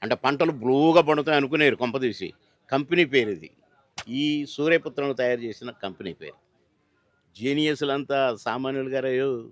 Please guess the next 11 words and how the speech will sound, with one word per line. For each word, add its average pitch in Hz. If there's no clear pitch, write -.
బాబుమోహన్ 127
డైలాగులు 127
లాగుంటాయి 131
వాళ్ళ 117
కథ. 110
ఏసీజీ 151
గిఫ్ట్స్ 110
మన 117
ప్రోడక్టే, 127
ఇక్కడే 123
తయారవుతాయి. 123